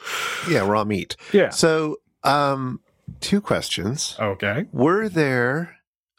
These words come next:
Speaker 1: other stand-up, were there, were there stand-up comics in the scene who were gay men?
Speaker 2: No.
Speaker 1: Hmm.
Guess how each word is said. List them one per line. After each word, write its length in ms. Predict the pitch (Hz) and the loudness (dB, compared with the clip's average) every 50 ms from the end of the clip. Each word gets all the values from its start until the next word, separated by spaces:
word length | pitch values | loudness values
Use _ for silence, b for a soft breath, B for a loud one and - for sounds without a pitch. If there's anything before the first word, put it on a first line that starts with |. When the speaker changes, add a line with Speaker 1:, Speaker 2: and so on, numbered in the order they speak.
| _ - | _ 0
Speaker 1:
other 760 | - 127 131 117 131 127 123 123 123 120 120 123 127 - - _ _ - | 2 2 2 2 2 2 2 2 0 0 0 0 0 -2 -4 _ _ -8
stand-up, 480 | - - - 123 117 117 113 104 - _ _ - | -6 0 2 2 2 4 2 0 0 _ _ 2
were 120 | 113 131 | 2 4
there, 160 | 127 143 143 - | 4 2 0 0
were 140 | 131 139 160 | 0 0 2
there 120 | 160 170 151 | 2 2 0
stand-up 380 | - - 147 139 135 127 - | 2 2 2 2 2 0 0
comics 420 | - 131 123 113 101 87 - - 104 | 0 0 0 2 0 0 -2 -2 -2
in 120 | 104 92 | 0 0
the 80 | 90 85 | 0 -2
scene 440 | - - 117 104 87 82 82 85 85 - | 0 0 0 0 0 -2 -6 -8 -6 -2
who 160 | - 117 104 | 0 0 0
were 640 | 90 87 90 98 98 101 101 92 87 90 90 - _ _ _ _ _ _ _ - | 0 0 2 2 2 2 2 0 0 -2 -4 -6 _ _ _ _ _ _ _ 0
gay 200 | 107 104 92 87 | 0 0 2 0
men? 260 | 85 85 82 78 - - - - _ _ _ _ - | -2 -2 -2 -2 -4 -6 -12 -20 _ _ _ _ 0
Speaker 2:
No. 320 | 135 135 123 104 - - - _ _ _ _ _ _ _ _ _ _ _ _ _ _ _ _ _ _ _ _ _ | 2 2 2 2 -2 -6 -16 _ _ _ _ _ _ _ _ _ _ _ _ _ _ _ _ _ _ _ _ _
Speaker 1:
Hmm. 180 | - 113 95 78 | -4 -4 -4 -4